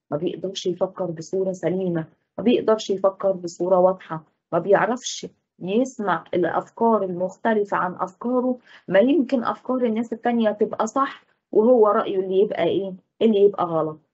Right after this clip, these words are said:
فبيكون عنده جمود فكري وبيعطل التفكير الإيه؟ التفكير السليم. طيب، تعالوا نروح للنقطة اللي بعدها. بيكون الفرد اللي عنده انفعالات حادة بيندفع الفرد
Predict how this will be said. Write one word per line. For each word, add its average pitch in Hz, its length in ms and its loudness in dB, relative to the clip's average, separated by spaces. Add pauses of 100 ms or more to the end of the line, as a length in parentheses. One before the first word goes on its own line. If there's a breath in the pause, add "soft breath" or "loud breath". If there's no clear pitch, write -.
(220)
فبيكون 208 500 -4
عنده 185 280 -4
جمود 180 340 -6
فكري 196 460 -4 (200)
وبيعطل 185 580 2
التفكير 175 640 -4
الإيه؟ 170 420 -4 (240)
التفكير 175 640 -2 (240)
السليم. 143 500 -2 (360)
طيب، - 180 0 (360)
تعالوا 214 280 2
نروح 240 300 -2
للنقطة 208 340 -6
اللي 190 120 -2
بعدها. 190 520 -4 (280)
بيكون 240 400 -2
الفرد 185 480 0
اللي 165 140 4
عنده 190 320 -2
انفعالات 190 500 0
حادة 208 440 -4 (260)
بيندفع 185 680 0
الفرد 196 420 -4